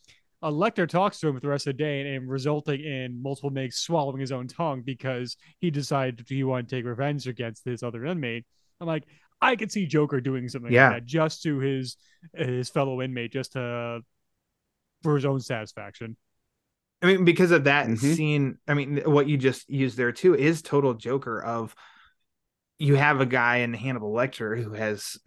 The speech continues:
Speaker 2: killed and eaten people. And yet, for some reason, like, how dare you be so disrespectful to this woman? And then
Speaker 1: Yeah.
Speaker 2: talks him into killing himself.
Speaker 3: Right.
Speaker 2: And it's kinda like, that's as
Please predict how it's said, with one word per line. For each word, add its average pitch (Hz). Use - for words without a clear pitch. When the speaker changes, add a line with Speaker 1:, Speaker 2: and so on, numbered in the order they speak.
Speaker 2:
killed 131
and 117
eaten 123
people. 95
And 135
yet, 120
for -
some 139
reason, 131
like, 113
how 196
dare 151
you 190
be 156
so 147
disrespectful 127
to -
this 98
woman? -
And 151
then 143
Speaker 1:
Yeah. 131
Speaker 2:
talks 127
him 143
into 127
killing 135
himself. 151
Speaker 3:
Right. 143
Speaker 2:
And 156
it's 147
kinda 170
like, 147
that's 147
as 139